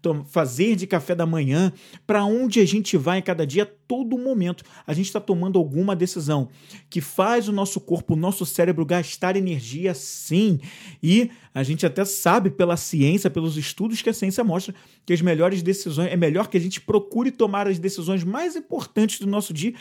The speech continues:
inclusive na parte da manhã, porque a gente vem mais descansado, o cérebro tá mais descansado e a gente começa a tomar decisões melhores na parte da manhã. À medida que as horas do dia vão avançando,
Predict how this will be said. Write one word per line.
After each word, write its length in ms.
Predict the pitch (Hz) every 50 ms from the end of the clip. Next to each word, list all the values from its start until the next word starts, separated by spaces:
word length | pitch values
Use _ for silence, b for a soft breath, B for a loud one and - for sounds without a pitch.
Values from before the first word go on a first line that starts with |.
| B B B B B
inclusive 560 | 175 160 - 175 151 131 127 170 233 240 277
na 100 | 247 226
parte 280 | - 254 233 - -
da 80 | 226 226
manhã, 320 | 226 240 226 185 160 135 139 B B B B
porque 200 | - - - -
a 60 | 143
gente 220 | 135 143 143 - 143
vem 120 | 123 147
mais 200 | 160 165 156 135
descansado, 760 | 143 151 - - 160 139 131 - - 160 170 180 180 165 175 B B B B
o 60 | - 139
cérebro 520 | - - - 185 214 247 247 240 196 214
tá 160 | 214 - 220 202
mais 140 | 202 202
descansado 640 | 190 190 185 - - 185 180 - 180 175 180 170 - b b b b b
e 40 |
a 60 | 151 147
gente 140 | 170 170 - -
começa 340 | - 175 165 170 175 - 180
a 20 |
tomar 240 | - 185 165 170 175
decisões 520 | 156 165 160 - 160 139 160 170 165 - B B B B B B
melhores 500 | 151 175 190 175 156 156 165 170 165 156
na 120 | 170 156
parte 220 | - 165 160 -
da 80 | 165 170
manhã. 240 | 175 175 151 131 117 B B B B B
À 80 | 143
medida 280 | 143 147 139 185 202 208
que 100 | 202 208
as 180 | 180 156 127
horas 220 | 151 165 180 185 165
do 100 | 151 165
dia 160 | 143 139 160
vão 200 | 151 135 147 156 156
avançando, 680 | 143 135 139 131 - - 175 185 208 190 147 123 113